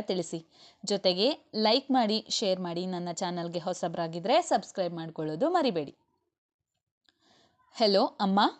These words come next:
ರಿಂಗಾದ ಫೋನು ಸ್ವೀಕರಿಸಿದ ತಕ್ಷಣ ಹೊರಟ ಸ್ವರವದು. ಎಷ್ಟೋ ತಿಂಗಳು, ಅಲ್ಲ ವರ್ಷಗಳೇ ಉರುಳಿದ್ವು. ನನ್ನ ಗೆಳೆಯನ ಹೆಸರಿಗೆ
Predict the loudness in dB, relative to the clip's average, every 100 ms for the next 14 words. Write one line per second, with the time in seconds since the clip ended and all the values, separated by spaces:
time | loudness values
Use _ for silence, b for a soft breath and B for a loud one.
0 | _ _ _ b b -4 0 2 4 4
1 | 4 2 0 2 2 0 -4 0 2 2
2 | 2 2 0 0 0 -2 0 2 2 2
3 | 2 2 0 0 -6 0 2 2 0 -4
4 | -10 _ b b b b 2 4 4 4
5 | 4 4 4 6 6 2 -4 _ 0 2
6 | 2 -2 _ -2 0 2 4 4 4 6
7 | 6 4 2 0 -6 -10 _ _ b b
8 | b b b b 2 4 4 4 4 6
9 | 4 4 2 2 2 4 2